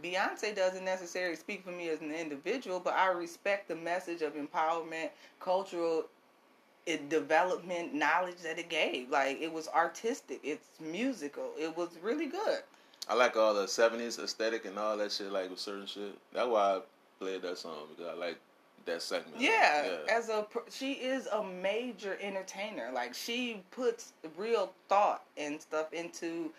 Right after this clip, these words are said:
Speaker 1: how she does. And if she gonna make money off of it, yeah, you're supposed to make money off your talent, time, talent, gifts, and treasures.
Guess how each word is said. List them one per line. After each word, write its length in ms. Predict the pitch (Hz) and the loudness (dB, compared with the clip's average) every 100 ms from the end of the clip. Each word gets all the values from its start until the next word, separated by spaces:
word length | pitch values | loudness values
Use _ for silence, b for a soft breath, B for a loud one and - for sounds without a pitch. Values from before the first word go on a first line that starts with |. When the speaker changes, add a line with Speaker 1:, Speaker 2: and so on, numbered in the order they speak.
| B B | B B
Speaker 1:
how 260 | - 226 | 4 4
she 160 | 180 208 | 4 -2
does. 360 | 196 240 180 165 | 0 2 0 0
And 80 | |
if 160 | 175 180 | -4 -6
she 80 | 202 | -2
gonna 220 | 196 190 | -2 0
make 200 | 190 185 | -2 -2
money 300 | 196 214 233 | 0 0 2
off 200 | 226 226 | 0 0
of 140 | 226 | -2
it, 80 | 233 | -2
yeah, 180 | 262 392 | -4 -2
you're 120 | 220 | -4
supposed 300 | 247 - 339 | -4 -6 -6
to 40 | 202 | -4
make 220 | 170 156 | -4 -2
money 240 | 143 143 | -2 0
off 140 | 139 143 | 0 -2
your 100 | 139 | -8
talent, 460 | 160 143 139 - | -4 -2 -2 -6
time, 360 | - 156 147 147 | 0 2 4 0
talent, 380 | - 147 139 143 | 0 0 0 -2
gifts, 240 | 151 156 | -4 -4
and 140 | 131 127 | -8 0
treasures. 480 | 175 262 190 190 | 2 2 2 -6